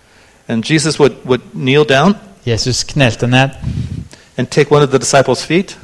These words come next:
Speaker 2: tar en av disiplenes føtter
Speaker 1: and begin to wash it.
Speaker 2: og begynner å vaske det.
Speaker 1: Now, I'm thinking the most important s-, parts of the story for me are the parts that are, the details that are not in the story.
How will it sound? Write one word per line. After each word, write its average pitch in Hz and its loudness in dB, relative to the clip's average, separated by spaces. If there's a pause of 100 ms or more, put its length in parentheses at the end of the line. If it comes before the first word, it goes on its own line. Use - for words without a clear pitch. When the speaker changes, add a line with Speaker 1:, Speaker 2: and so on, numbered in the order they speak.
Speaker 2:
tar 127 2
en 120 0
av 120 0
disiplenes 110 -4
føtter 107 -6
Speaker 1:
and 120 -2
begin 117 -2
to 120 -2
wash 107 -2
it. - -18 (240)
Speaker 2:
og 107 -2
begynner 98 -2
å 95 -6
vaske - -8
det. - -18 (320)
Speaker 1:
Now, 113 -2
I'm 123 -2
thinking 123 0 (960)
the 127 4
most 165 2
important 160 0
s-, - -6 (160)
parts 160 2
of 135 -2
the 127 0
story 143 2
for 147 0
me 151 0 (220)
are 117 2
the 110 -2
parts - 0
that 117 2
are, 110 0
the 117 -2
details 131 2
that 120 0
are 113 -2
not 117 0
in 135 0
the 110 -4
story. - -8